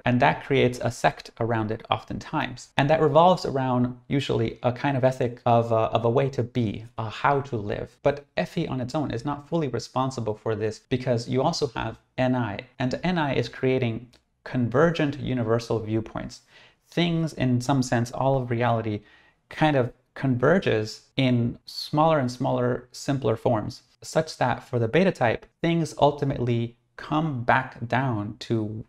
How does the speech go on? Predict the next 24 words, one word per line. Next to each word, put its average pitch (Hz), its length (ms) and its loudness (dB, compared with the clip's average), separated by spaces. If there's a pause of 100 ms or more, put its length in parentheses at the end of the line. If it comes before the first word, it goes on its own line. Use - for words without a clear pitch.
to 120 200 -2
either 117 220 0
one 107 540 0
in 117 160 0
a, - 60 -2
in 110 120 -4
a 107 180 -6
monistic 117 600 -4 (120)
or 113 120 -2
monadic 113 520 0
sense, 113 340 -8 (180)
to, - 100 -8
to 123 180 -6
one 127 380 -4
core 123 300 0
universal 113 420 -2
principle, 110 640 -4
or 139 240 4
to 131 300 -2
a 120 100 0
few 151 340 0
that 120 140 2
are 113 80 -2
central. - 560 -6